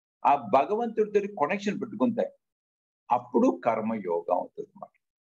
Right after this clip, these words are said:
అప్పుడు మనం చేసిన కర్మలో మనం భగవంతుడి దగ్గరికి తీసుకెళ్ళాలి. భగవంతుడి దగ్గరికి తీసుకెళ్తేప్పుడు అది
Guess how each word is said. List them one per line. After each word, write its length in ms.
అప్పుడు 320
మనం 300
చేసిన 340
కర్మలో 800
మనం 380
భగవంతుడి 640
దగ్గరికి 580
తీసుకెళ్ళాలి. 680
భగవంతుడి 680
దగ్గరికి 260
తీసుకెళ్తేప్పుడు 1000
అది 560